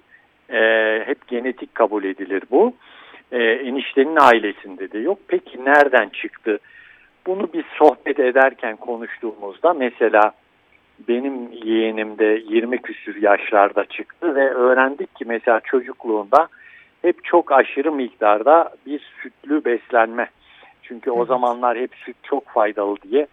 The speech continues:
Speaker 1: çocuklara devamlı süt içilirdi ve ben yeğenimin çocukluk dönemini hatırlıyorum. Hep biraz kiloluydu.
Speaker 2: Hı hı.
Speaker 1: Yani hep biraz tombul, şişko çocuk sınıfında
Speaker 2: <laughs>
Speaker 1: büyüdük yani.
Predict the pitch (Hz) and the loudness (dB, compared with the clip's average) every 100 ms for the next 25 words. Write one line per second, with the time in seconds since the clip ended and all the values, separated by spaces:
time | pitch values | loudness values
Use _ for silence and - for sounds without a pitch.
0 | _ _ _ _ 135 110 113 120 117 113 | _ _ _ _ -8 -8 -6 -2 0 0
1 | 139 151 131 117 117 - 135 - - 110 | 4 4 4 0 -12 -14 -20 -20 -20 -16
2 | 95 95 98 92 139 123 120 123 123 _ | -14 -12 -12 -6 0 2 6 4 4 _
3 | _ _ - 117 117 113 117 117 - 117 | _ _ -12 -4 -2 -4 -8 -10 -6 -6
4 | 113 - 117 - 113 113 110 113 123 113 | -6 -10 -10 -4 -2 -2 -2 0 4 4
5 | - 98 95 117 147 190 - - 135 143 | 2 -12 -6 -6 -2 -2 -2 0 2 2
6 | - - 120 117 107 98 92 82 _ - | 0 -4 4 6 6 -2 -6 -10 _ -20
7 | - 208 190 175 113 110 147 _ 135 127 | -16 -10 -10 -6 -6 -4 -6 _ 2 4
8 | 131 - - _ _ - 123 123 120 139 | 4 0 -20 _ _ -8 -4 -4 0 -2
9 | - - 117 - 135 - 131 113 - 120 | -2 -14 -10 -4 -4 -2 -6 -6 -12 -8
10 | 113 - 113 110 104 98 92 - 101 107 | -8 -6 -2 0 0 -4 -18 -20 -12 -6
11 | 95 101 180 | -4 -4 -8